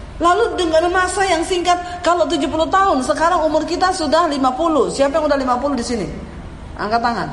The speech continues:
Berarti kan tinggal sekitar dua puluh tahun. Ya, dua puluh tahun itu cuma dua kali ganti presiden loh. Kalau tidak diperpanjang.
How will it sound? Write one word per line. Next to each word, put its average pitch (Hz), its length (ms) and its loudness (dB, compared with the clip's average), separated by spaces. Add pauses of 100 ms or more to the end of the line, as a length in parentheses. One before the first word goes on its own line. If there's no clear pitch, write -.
(180)
Berarti 320 240 2
kan 466 160 2
tinggal 403 240 0
sekitar 392 320 0
dua 320 160 4
puluh 339 240 -2
tahun. 453 340 2 (1800)
Ya, 269 240 0
dua 285 160 2
puluh 311 240 -2
tahun 330 240 2
itu 415 160 2
cuma 320 160 2
dua 277 160 2
kali 285 160 0
ganti 277 240 0
presiden 269 480 -2
loh. 151 100 -6 (1800)
Kalau 208 220 0
tidak 208 180 0
diperpanjang. 202 640 -2